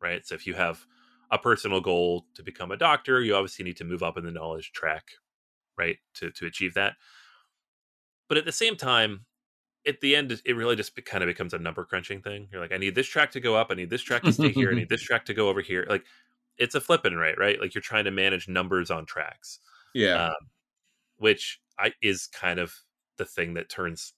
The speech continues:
Speaker 1: p-, some people off on these types of games.
Speaker 2: Mm-hmm.
Speaker 1: Um, I generally like that, though. And this one, for s-, whatever reason, didn't quite click with me as much as I would have liked. And I think it's probably just 'cause it's super fiddly. Like,
Speaker 2: Sure.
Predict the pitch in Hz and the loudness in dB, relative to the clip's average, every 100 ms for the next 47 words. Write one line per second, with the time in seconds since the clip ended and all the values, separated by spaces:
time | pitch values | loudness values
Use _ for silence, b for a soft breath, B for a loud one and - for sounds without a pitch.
0 | - - _ - 82 92 92 101 101 95 | -20 -20 _ -6 -6 -4 0 2 2 0
1 | 87 - 82 - 85 87 - - b b | -6 -4 -6 -6 -10 -10 -14 -20 b b
2 | b b - 117 85 80 - _ _ _ | b b 0 2 2 0 -6 _ _ _
3 | _ _ _ _ _ _ - 123 139 170 | _ _ _ _ _ _ 2 2 2 -2
4 | 196 190 107 98 135 - - 87 85 - | 0 0 0 2 0 -2 0 0 0 -4
5 | 92 82 78 80 98 _ _ _ _ 98 | -2 -2 -2 -6 -8 _ _ _ _ 0
6 | 98 104 - 120 101 - 101 - - 113 | 0 -2 -2 -4 -4 -2 -4 -4 -4 0
7 | 123 123 104 98 90 87 87 _ _ _ | 2 2 2 2 0 -4 -10 _ _ _
8 | 123 117 98 - - 90 - - 92 - | -4 -4 -6 -12 -4 -4 -4 -10 -10 -10
9 | 85 85 78 - 80 - - 80 80 - | -14 -10 -10 -8 -12 -12 -14 -12 -12 -14
10 | - - - - b b b b 98 95 | -12 -14 -16 -20 b b b b 0 2
11 | 127 - - - 104 110 110 - 95 - | 2 0 -2 4 6 4 2 -8 -10 -14
12 | - 101 - 92 113 131 123 _ _ _ | -14 -16 -8 -4 -4 -4 -8 _ _ _
13 | _ _ _ 98 - 98 95 | _ _ _ -2 4 2 2